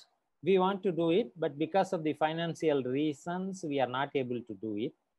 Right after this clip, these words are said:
Please write it in the comment. I just put a note, the C T guided, uh, lung biopsy. The final diagnosis is moderately differentiated adenocarcinoma. See comment. In the comment, please, uh, mention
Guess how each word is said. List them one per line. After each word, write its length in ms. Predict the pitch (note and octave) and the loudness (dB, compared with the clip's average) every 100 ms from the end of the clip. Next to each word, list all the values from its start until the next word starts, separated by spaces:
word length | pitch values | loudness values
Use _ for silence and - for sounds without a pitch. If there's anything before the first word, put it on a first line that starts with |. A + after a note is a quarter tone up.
| _ _ - | _ _ -2
Please 300 | A3 B3 - | 2 2 4
write 320 | D#3+ E3 F3 | 6 6 4
it 140 | F3+ D#3 | 0 -2
in 160 | C3 | -4
the 80 | A#2 | -6
comment. 380 | A#2 A#2+ A#2+ G#2+ | -2 -2 -2 0
I 160 | B2 C3 | 0 2
just 300 | E3 E3 - | 2 0 -2
put 160 | E3 | -2
a 100 | E3 | 0
note, 300 | B2+ C3 B2+ - _ _ _ _ | 0 0 -2 -6 _ _ _ _
the 60 | C#3 | -4
C 160 | - | -2
T 120 | E3 D#3 | -2 2
guided, 380 | D3+ C#3+ C#3+ | 4 4 4
uh, 400 | B2+ B2 A#2+ A2+ A2 | 6 6 6 6 4
lung 240 | B2+ C#3+ B2+ | 2 2 0
biopsy. 380 | A2 G#2+ - _ _ - | 0 -2 -12 _ _ -14
The 60 | A#2 | -2
final 340 | D3+ D#3+ D3+ | -2 0 2
diagnosis 560 | C#3+ C#3 C#3 B2+ C3+ C3 | 2 2 -2 -6 -8 -4
is 280 | F3+ A#3 - _ _ _ | -4 -4 -8 _ _ _
moderately 640 | C#3+ C#3+ C#3+ C#3 C3+ D3 | 0 2 2 0 -2 -4
differentiated 680 | C3 B2+ B2+ B2 - A2+ C#3+ | -2 -2 -4 -6 -4 -4 0
adenocarcinoma. 720 | C#3+ A#2 A#2+ - G2+ - - _ _ _ | 0 0 -4 -6 -8 -8 -20 _ _ _
See 220 | - E3+ C#3+ | -4 -2 2
comment. 360 | A#2+ A2 - - _ _ _ _ _ _ _ _ | 0 0 -8 -20 _ _ _ _ _ _ _ _
In 100 | E3 | -4
the 100 | E3+ | -4
comment, 360 | D#3 D3 E3 G3+ - | 0 0 0 -6 -4
please, 380 | D#3+ D#3+ - - _ _ _ _ _ _ _ _ _ _ | -2 -2 -4 -18 _ _ _ _ _ _ _ _ _ _
uh, 200 | C3 B2+ | -4 -2
mention 500 | B2+ D3+ D3 F3 A#3+ | -2 -4 -2 -2 -4